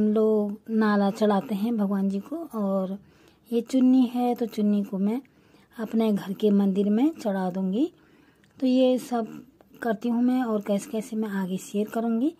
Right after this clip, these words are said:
वो सब आप लोगों के साथ। ये छन्नी है मेरी, यहाँ पे ये छन्नी है, तो मैं दिखा रही थी कि ये है, सामान है करवा चौथ का। और बाकी मैंने सिंदूर वगैरह यहाँ पे नहीं रखी है,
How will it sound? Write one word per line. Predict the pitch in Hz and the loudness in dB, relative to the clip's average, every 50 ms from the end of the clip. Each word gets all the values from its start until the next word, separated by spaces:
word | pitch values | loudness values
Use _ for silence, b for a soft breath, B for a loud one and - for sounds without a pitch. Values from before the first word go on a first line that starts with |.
| b b b b b b _ - | b b b b b b _ -8
वो | 233 | -8
सब | 202 - 226 208 202 | -6 -4 -4 -4 -2
आप | 208 202 202 196 202 | -2 -4 -4 -4 -4
लोगों | 202 202 196 196 | -2 0 0 0
के | 190 220 | -2 -4
साथ। | - - 240 226 226 320 220 | -6 -6 -6 -6 -6 -6 -4
ये | 202 202 | -4 -4
छन्नी | 196 - - - 208 226 240 | -4 -6 -4 -2 0 0 2
है | 240 233 226 226 | 0 0 0 0
मेरी, | 233 240 240 233 277 320 - b b b b b b b b b b b b _ 233 | 0 0 0 0 -2 -4 -4 b b b b b b b b b b b b _ -4
यहाँ | 220 196 196 190 | -2 0 0 -2
पे | 185 208 208 | -2 -4 -4
ये | 214 214 | -4 -4
छन्नी | 214 - - - 214 214 226 240 247 | -6 -8 -8 -4 -2 0 0 0 0
है, | 240 226 240 254 262 | 0 0 -2 -2 -4
तो | 269 - _ _ _ - - 233 | -4 -8 _ _ _ -10 -6 -4
मैं | 240 226 | -4 -2
दिखा | 220 233 - - - 214 | -4 -4 -6 -4 -4 -2
रही | 233 240 254 247 | -2 0 0 -2
थी | 220 240 247 277 320 b b b b b b b b b - | -2 -2 -2 -2 -2 b b b b b b b b b -6
कि | - | -4
ये | 233 233 240 240 | 0 2 2 2
है, | 233 233 226 233 | 2 2 -2 -4
सामान | 214 - - 208 202 190 190 202 208 208 | -6 -6 -4 -2 -2 0 0 0 0 -2
है | 190 208 240 254 262 | -2 -4 -6 -8 -6
करवा | - - 220 208 202 | -6 -4 -2 -2 -2
चौथ | 196 - 202 185 180 - - - | -2 -2 -4 -6 -6 -8 -10 -8
का। | 262 330 - _ _ _ _ _ _ _ _ _ _ _ _ _ _ _ _ _ _ _ _ _ _ B B B B B B B - - | -8 -10 -10 _ _ _ _ _ _ _ _ _ _ _ _ _ _ _ _ _ _ _ _ _ _ B B B B B B B -12 -8
और | 233 | -2
बाकी | 220 240 240 240 240 247 247 | 0 0 0 0 0 0 2
मैंने | 240 240 233 226 226 220 226 226 226 | 2 2 2 2 2 2 2 0 -2
सिंदूर | 214 - - 226 214 214 214 208 | -4 -4 -2 0 0 2 2 2
वगैरह | 214 214 214 220 214 220 | 2 2 2 2 2 2
यहाँ | 214 214 202 196 190 | 2 2 2 2 0
पे | 185 - 202 202 | -2 -2 0 2
नहीं | 202 196 180 196 202 208 | 2 4 4 4 4 4
रखी | 226 233 - - 262 247 247 | 2 0 -2 -2 0 2 2
है, | 247 285 | 2 2